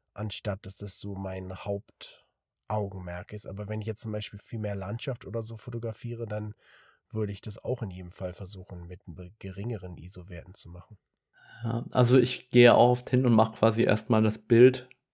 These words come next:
Speaker 2: zur Sicherung, auch mit der höheren iso. Und dann kann ich immer noch probieren, mit der tieferen iso ein ge-, schärferes Bild mit mehr Details rauszuholen. Also wenn ich jetzt eine einzige Art hab, die immer auf den gleichen Ansatz kommt,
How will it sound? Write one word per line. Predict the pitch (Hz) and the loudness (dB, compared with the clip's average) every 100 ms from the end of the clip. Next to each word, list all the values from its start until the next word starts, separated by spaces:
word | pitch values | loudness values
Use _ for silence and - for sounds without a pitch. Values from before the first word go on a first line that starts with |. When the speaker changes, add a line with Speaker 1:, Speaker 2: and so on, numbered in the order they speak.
| _ - | _ -6
Speaker 2:
zur | - | 2
Sicherung, | 107 120 - 127 123 | 6 6 6 6 6
auch | 107 | 4
mit | 113 | 4
der | 107 | 6
höheren | 113 131 135 135 | 10 8 8 4
iso. | 135 143 156 - - - - - _ _ | 2 2 0 -2 -18 -18 -20 -20 _ _
Und | - 117 | 4 6
dann | 107 | 8
kann | 117 | 8
ich | |
immer | 98 139 | 6 6
noch | 127 | 6
probieren, | - 113 110 117 | 4 0 4 4
mit | 113 107 | 6 4
der | 101 | 4
tieferen | - 127 123 113 | 4 2 6 4
iso | 127 113 113 110 - | 4 4 4 4 2
ein | - 117 | 2 4
ge-, | 117 - | 2 -4
schärferes | - - 120 127 117 117 | -4 4 6 6 4 2
Bild | - 120 - | 2 0 2
mit | 107 | 2
mehr | 110 123 | 6 6
Details | 113 - - - | 4 2 0 2
rauszuholen. | - 104 - 101 101 | 0 0 -4 -2 2
Also | 104 110 | 2 4
wenn | 107 | 6
ich | |
jetzt | 107 107 - | 4 2 -8
eine | - 113 113 | 2 6 6
einzige | 117 110 120 107 | 6 2 4 8
Art | 113 - | 8 6
hab, | 123 - | 2 2
die | - 113 | 2 4
immer | 117 117 110 | 8 6 4
auf | - | 0
den | 117 | 4
gleichen | 107 104 - | 6 4 4
Ansatz | 117 127 131 | 4 4 2
kommt, | - 131 127 | 4 4 4